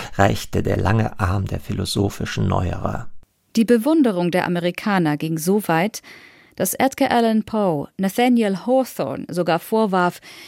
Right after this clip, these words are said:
Speaker 2: er würde Ludwig Tiegs Werk so ausgiebig kopieren, dass er in keinster Weise originell sei.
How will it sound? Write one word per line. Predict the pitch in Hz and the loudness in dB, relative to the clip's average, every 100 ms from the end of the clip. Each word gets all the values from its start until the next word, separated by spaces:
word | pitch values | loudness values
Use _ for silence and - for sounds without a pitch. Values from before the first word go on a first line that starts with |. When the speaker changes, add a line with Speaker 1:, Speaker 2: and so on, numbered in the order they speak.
| - | -8
Speaker 2:
er | - 190 | -2 2
würde | 214 208 | 4 4
Ludwig | 208 254 262 240 - | 2 0 -2 -4 -4
Tiegs | - 262 - - | -2 0 -2 -2
Werk | 214 196 185 | 0 2 0
so | - 208 233 | -2 0 0
ausgiebig | - 233 - 202 185 - | 0 0 -2 -4 -4 -6
kopieren, | - 180 - 202 196 220 226 - - - - | -8 -6 0 2 4 2 2 -8 -20 -20 -4
dass | 226 220 | -2 -2
er | - 208 - | 0 0 0
in | 208 | -2
keinster | - 269 269 - 240 190 | 0 4 4 4 0 2
Weise | 196 190 185 - | 2 2 2 0
originell | 175 170 165 165 170 151 | -2 0 2 2 4 2
sei. | - - - | -2 -8 -10